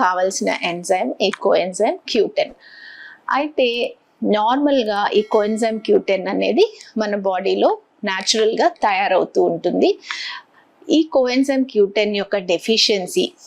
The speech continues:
విటమిన్ బీ సిక్స్ డెఫిషియన్సీ ఉన్న వాళ్ళలో, కొన్ని రకాల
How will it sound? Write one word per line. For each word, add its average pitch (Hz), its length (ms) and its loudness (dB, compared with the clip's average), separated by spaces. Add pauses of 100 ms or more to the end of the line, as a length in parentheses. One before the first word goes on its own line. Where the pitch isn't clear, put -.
(340)
విటమిన్ 220 560 0
బీ 190 80 2 (120)
సిక్స్ 208 280 -2
డెఫిషియన్సీ 190 720 0 (560)
ఉన్న 196 100 0 (140)
వాళ్ళలో, 180 420 0 (460)
కొన్ని 294 280 2
రకాల 254 340 -2